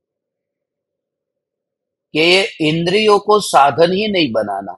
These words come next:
जब मुझे पेन से लिखना नहीं है, तब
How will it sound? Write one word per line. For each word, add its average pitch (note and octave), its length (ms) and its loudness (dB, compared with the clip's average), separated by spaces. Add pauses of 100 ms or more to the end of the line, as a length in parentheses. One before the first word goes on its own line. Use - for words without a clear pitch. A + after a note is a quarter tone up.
जब E3 200 0
मुझे F3 240 -4
पेन D3+ 360 -2
से C#3+ 180 -4
लिखना C#3 440 -2
नहीं G2+ 300 -8 (140)
है, C3+ 80 -20 (2250)
तब - 180 -2